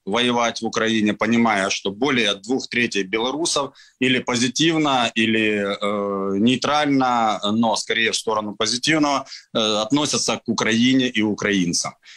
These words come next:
И это совершенно противоположная ситуация той, которая есть в России. Мы понимаем также, что эта армия небольшая, и в ней всего около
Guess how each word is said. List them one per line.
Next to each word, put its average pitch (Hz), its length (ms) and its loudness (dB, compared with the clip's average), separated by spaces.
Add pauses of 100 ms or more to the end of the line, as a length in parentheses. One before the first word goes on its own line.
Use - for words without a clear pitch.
(140)
И 127 40 2
это 135 260 0
совершенно 120 560 0
противоположная 113 680 -2
ситуация 180 460 -2
той, 143 200 -4
которая 110 480 -2
есть 107 320 -2
в 92 60 -2
России. 92 400 -2
Мы 139 160 -2
понимаем 156 480 2
также, 135 320 -2
что 127 260 -4
эта 131 320 -4
армия 123 420 2
небольшая, 131 920 0 (300)
и 123 100 2
в 120 40 4
ней 143 240 4
всего 131 340 0
около 120 500 -2